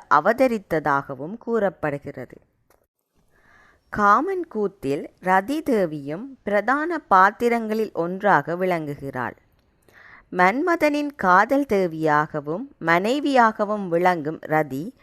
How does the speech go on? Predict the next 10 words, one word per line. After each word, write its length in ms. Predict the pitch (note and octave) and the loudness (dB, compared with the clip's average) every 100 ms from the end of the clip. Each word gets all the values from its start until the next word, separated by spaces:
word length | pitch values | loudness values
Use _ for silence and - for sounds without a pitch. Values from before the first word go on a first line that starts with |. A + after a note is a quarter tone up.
| _ - _ | _ -20 _
காமன் 540 | - F#3+ F#3+ D4+ D#4+ D4+ | 2 6 6 4 -2 -6
கூத்தில் 560 | F3+ F3+ - D#3 A3+ - | -8 -8 -4 -4 -6 -12
முக்கிய 560 | E3+ G3+ - D#4 E4 | -10 -10 -8 -2 0
வகிபங்கை 720 | G#3 F#3 - B3+ G3+ E3 D3 E3+ | 4 2 0 -4 -4 -2 -4 -4
ஏற்கிறாள். 640 | - D#3+ - C#3+ C3+ B2 - _ _ _ _ _ _ - _ - | -4 -4 -6 -8 -6 -8 -14 _ _ _ _ _ _ -20 _ -2
காமினி, 760 | G#3+ G3 A3+ B3+ G3 D#3 F3 C#4 - | 6 6 6 2 -2 -4 -6 -10 -10
சுகுமாரி, 840 | G#3+ G#3 C4 A#3 F#3 D3+ C3+ C#3 C4 - | -10 -4 0 2 2 2 0 -8 -12 -10
சுகந்தி, 680 | G#3+ G3+ A#3 G3+ C#3 C#3 A3 _ | -6 0 0 0 -6 -8 -10 _
சுகன்யா, 760 | G#3 F#3+ A#3 B3 G#3 D#3 C3 D3+ - - - - - | -10 0 0 2 -2 -6 -6 -8 -12 -20 -20 -18 0
சரோஜினி, 840 | G3+ F3+ A#3+ C4+ A3 F3+ D3+ E3+ | 4 4 4 0 0 -6 -4 -6